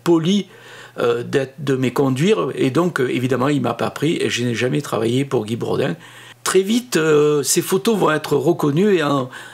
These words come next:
en, il, notamment pour Vogue, il va commencer à travailler à Vogue en dix-neuf cent cinquante-cinq,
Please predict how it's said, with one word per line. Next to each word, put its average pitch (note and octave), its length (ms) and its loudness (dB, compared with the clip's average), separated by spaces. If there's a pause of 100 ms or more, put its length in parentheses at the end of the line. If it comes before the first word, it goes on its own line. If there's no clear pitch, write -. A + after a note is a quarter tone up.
(120)
en, C3+ 220 -4
il, B2+ 220 0
notamment D3 500 0
pour C#3+ 180 0
Vogue, D3 300 0
il C3+ 60 -2
va A#2+ 100 0
commencer C3 340 0
à D3 60 0
travailler B2+ 400 0
à A#2+ 60 0
Vogue B2+ 440 0
en A#2 120 -2
dix-neuf A#2+ 320 -4
cent A#2 340 -2
cinquante-cinq, C3 760 -2